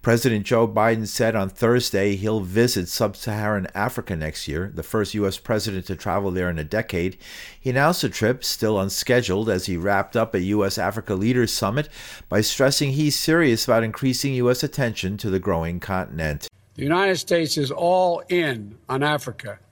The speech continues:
Speaker 2: and all in with Africa. African voices, African leadership, Af-, African innovation,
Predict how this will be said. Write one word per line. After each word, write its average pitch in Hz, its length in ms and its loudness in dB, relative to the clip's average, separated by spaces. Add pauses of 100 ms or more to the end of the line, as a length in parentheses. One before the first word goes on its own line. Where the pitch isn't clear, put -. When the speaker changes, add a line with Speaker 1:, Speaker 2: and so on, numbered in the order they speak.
(580)
Speaker 2:
and - 160 -4
all 160 320 4
in 151 400 -2
with 156 480 -2 (220)
Africa. 110 480 -8 (800)
African 156 480 4
voices, 170 520 2
African 156 460 2
leadership, 160 500 2
Af-, 151 280 0
African 156 420 0
innovation, 160 800 0